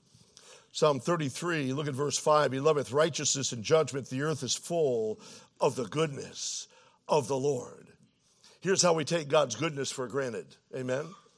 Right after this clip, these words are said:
I was preparing messages the last couple of weeks,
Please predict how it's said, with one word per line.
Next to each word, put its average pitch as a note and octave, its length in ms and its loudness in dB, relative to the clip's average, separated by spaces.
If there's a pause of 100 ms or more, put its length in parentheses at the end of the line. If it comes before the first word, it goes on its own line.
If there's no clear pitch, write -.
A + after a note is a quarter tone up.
(420)
I C#3+ 100 4
was D3 100 6
preparing E3 460 0
messages D3 480 0
the D3 60 2
last D3 300 4
couple D#3 280 0
of A#2+ 100 -8
weeks, D3+ 500 -4